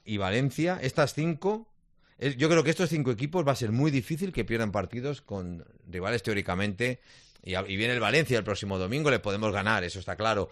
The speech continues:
pero el, el Sevilla es mejor que el año pasado, el Valencia es mejor que el año pasado,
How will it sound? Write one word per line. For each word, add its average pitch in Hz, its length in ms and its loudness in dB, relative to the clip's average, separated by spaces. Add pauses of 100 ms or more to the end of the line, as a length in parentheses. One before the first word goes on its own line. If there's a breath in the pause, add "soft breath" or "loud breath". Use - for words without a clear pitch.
(380 loud breath)
pero 127 680 6 (480 loud breath)
el, 117 460 -8
el 120 140 -8
Sevilla 143 680 4
es 120 160 -2
mejor 117 340 0
que - 80 -6
el 98 60 2
año 90 160 -2
pasado, 143 540 0 (400 soft breath)
el 113 120 -2
Valencia 117 480 0
es 117 200 -2
mejor 110 500 2
que 104 100 -2
el 92 60 0
año 90 200 -2
pasado, 139 580 0